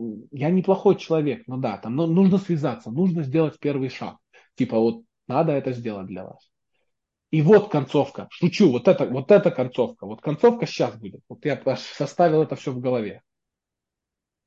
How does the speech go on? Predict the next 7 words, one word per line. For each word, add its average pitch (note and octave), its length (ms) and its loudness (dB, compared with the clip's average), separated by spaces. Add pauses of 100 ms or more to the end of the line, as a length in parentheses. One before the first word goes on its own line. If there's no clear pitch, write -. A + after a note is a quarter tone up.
(2500)
Найдите C#3 520 0
разницу C3+ 640 -2 (360)
лично E3 440 -2
для D3 180 -4
себя C#3 440 -8 (540)
между B2+ 320 -6
"хочу" - 580 -2